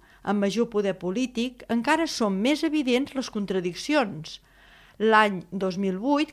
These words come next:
Catalunya ha estat la primera comunitat de l'Estat consumidora de més gasolina, la primera comunitat en consum d'energia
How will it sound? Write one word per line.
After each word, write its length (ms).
Catalunya 560
ha 80
estat 320
la 160
primera 400
comunitat 640
de 80
l'Estat 640
consumidora 800
de 160
més 160
gasolina, 640
la 160
primera 400
comunitat 720
en 80
consum 460
d'energia 640